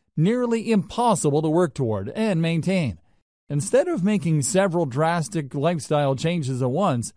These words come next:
instead, do your best to implement small changes and do them gradually until they feel like a normal part of your life.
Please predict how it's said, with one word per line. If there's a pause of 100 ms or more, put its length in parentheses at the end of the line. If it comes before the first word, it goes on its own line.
(380)
instead, (420)
do
your
best
to
implement
small
changes
and
do
them
gradually (160)
until
they
feel
like
a
normal
part
of
your
life.